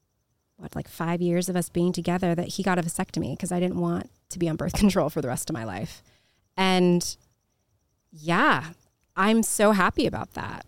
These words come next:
I don't have any regrets. And I think I, I've waited, I've waited for that, like, biological clock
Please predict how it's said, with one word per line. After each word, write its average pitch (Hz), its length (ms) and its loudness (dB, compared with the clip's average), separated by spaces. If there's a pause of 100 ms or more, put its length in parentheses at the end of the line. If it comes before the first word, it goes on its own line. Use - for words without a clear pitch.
(140)
I 196 120 2
don't 196 180 4
have 190 160 0
any 190 180 2
regrets. 180 540 -2
And 190 80 0
I 185 80 0
think 196 200 -4
I, 190 280 -2 (440)
I've 226 200 0
waited, 202 800 2 (1040)
I've 208 160 -2
waited 226 360 4
for 208 220 4
that, 180 220 2
like, 165 180 0 (120)
biological 175 720 2
clock - 440 -2